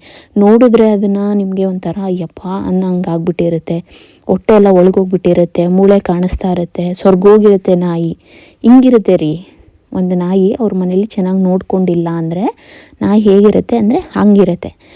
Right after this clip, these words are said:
ಒಂದು ನಾಯಿ ಮನೇಲಿ ಪ್ರೀತಿ ಎಲ್ಲ ಕೊಟ್ಟು ಚೆನ್ನಾಗಿದೆ ಅಂದರೆ ಅದು ಹೇಗಿರುತ್ತೆ ಗೊತ್ತಾ? ನಮ್ಮ ಕುಕ್ಕು ಥರ ಇರುತ್ತೆ ನೋಡಿ ಅವಳನ್ನ. So ಇಷ್ಟು ಹೇಳಕ್ ಪಡ್ತೀನಿ. ನಿಮ್ಗೇನಾದ್ರೂ, ಆ, ಬೇರೆಯವ್ರಿಗೆ ಒಳ್ಳೇದು ಹೇಳ್ಬೇಕು ಅನ್ಸಿದ್ರೆ ಹೇಳಿ, ಇಲ್ವಾ ಬಾಯಿಗೆ ಎಲ್ಲನೂ ಮುಚ್ಕೊಂಡು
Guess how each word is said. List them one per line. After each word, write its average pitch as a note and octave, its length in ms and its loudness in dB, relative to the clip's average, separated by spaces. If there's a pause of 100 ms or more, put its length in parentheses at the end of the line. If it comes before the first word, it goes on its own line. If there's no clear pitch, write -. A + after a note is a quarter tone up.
(260)
ಒಂದು A#3+ 180 4
ನಾಯಿ A#3 240 4
ಮನೇಲಿ G3+ 360 2
ಪ್ರೀತಿ G#3 360 -2
ಎಲ್ಲ F#3 160 0
ಕೊಟ್ಟು F#3 300 -6
ಚೆನ್ನಾಗಿದೆ G3+ 880 0
ಅಂದರೆ F#3 280 0
ಅದು F#3 140 2
ಹೇಗಿರುತ್ತೆ F3+ 400 2
ಗೊತ್ತಾ? E3+ 240 -6
ನಮ್ಮ F#3+ 260 -2
ಕುಕ್ಕು G3+ 240 -2
ಥರ - 180 -4
ಇರುತ್ತೆ - 320 -18 (360)
ನೋಡಿ G3+ 220 4
ಅವಳನ್ನ. E3+ 240 2 (680)
So G3+ 160 4
ಇಷ್ಟು - 260 0
ಹೇಳಕ್ G#3 260 2
ಪಡ್ತೀನಿ. G3 540 -2 (320)
ನಿಮ್ಗೇನಾದ್ರೂ, A3+ 1000 -2 (500)
ಆ, G3+ 60 -4 (340)
ಬೇರೆಯವ್ರಿಗೆ G#3 600 2
ಒಳ್ಳೇದು G3 440 2
ಹೇಳ್ಬೇಕು G#3 440 2
ಅನ್ಸಿದ್ರೆ G3+ 400 -4
ಹೇಳಿ, F#3+ 360 -4 (460)
ಇಲ್ವಾ G3 640 2 (360)
ಬಾಯಿಗೆ G3+ 420 -4
ಎಲ್ಲನೂ G3 360 -4
ಮುಚ್ಕೊಂಡು G#3 640 -4